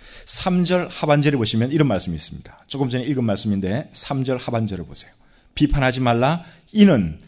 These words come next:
하나님이 그를 받으셨습니다." 하나님이 어떻게 하셨다고요? 받으셨다고 이야기를 하고 있죠. 누구를요? 그를. 여기 그는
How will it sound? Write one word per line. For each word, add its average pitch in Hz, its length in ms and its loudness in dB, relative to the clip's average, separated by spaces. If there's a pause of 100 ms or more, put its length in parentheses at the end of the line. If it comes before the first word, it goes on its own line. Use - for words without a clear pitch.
(120)
하나님이 160 640 -2
그를 151 520 -2 (320)
받으셨습니다." 85 840 -6 (140)
하나님이 131 400 -2
어떻게 120 300 -4
하셨다고요? 120 580 -4 (760)
받으셨다고 120 580 0
이야기를 107 280 -2
하고 104 160 -6
있죠. - 280 -12 (100)
누구를요? 139 600 0 (640)
그를. 123 480 2 (400)
여기 151 240 4
그는 156 440 0